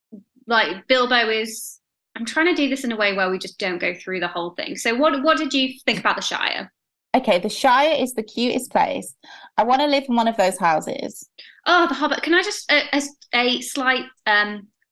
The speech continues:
Speaker 1: tangent? So when I was growing up, um, we, like, obviously,
Speaker 2: <laughs>
Speaker 1: like,
Speaker 2: When
Speaker 1: like
Speaker 2: I
Speaker 1: many
Speaker 2: was a
Speaker 1: people,
Speaker 2: child. <laughs>
Speaker 1: like many people would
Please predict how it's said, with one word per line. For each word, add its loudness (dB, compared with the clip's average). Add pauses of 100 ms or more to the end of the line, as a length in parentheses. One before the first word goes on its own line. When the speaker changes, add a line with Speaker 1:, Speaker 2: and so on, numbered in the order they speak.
(380)
Speaker 1:
tangent? -4
So -2
when 2
I 4
was 0
growing 0
up, 0 (100)
um, -2 (340)
we, -6
like, -4
obviously, 0
Speaker 2:
<laughs> -16
Speaker 1:
like, -2
Speaker 2:
When 0
Speaker 1:
like 6
Speaker 2:
I 8 (120)
Speaker 1:
many 6
Speaker 2:
was 2
a 6
Speaker 1:
people, 4
Speaker 2:
child. 6
<laughs> -12
Speaker 1:
like 4
many 6
people 2
would 6